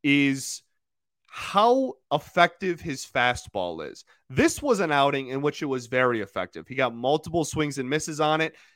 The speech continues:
And not only that, but it was consistently a setup pitch to the spinny slider, right?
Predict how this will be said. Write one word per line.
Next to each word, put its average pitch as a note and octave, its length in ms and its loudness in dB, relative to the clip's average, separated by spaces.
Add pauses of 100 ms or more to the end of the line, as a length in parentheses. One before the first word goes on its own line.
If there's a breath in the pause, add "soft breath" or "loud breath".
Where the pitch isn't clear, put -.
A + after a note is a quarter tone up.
And D3+ 140 -4
not C#4+ 160 6
only G3+ 260 2
that, D3 360 4
but C#3 100 -4
it C#3+ 60 -2
was C#3+ 180 -4
consistently F3 720 -2
a D3 60 2
setup E3+ 480 4
pitch C3+ 380 -4
to D#3+ 440 2 (380)
the D3 100 -4
spinny D3 560 -2
slider, G2+ 560 -4 (140)
right? C3+ 300 2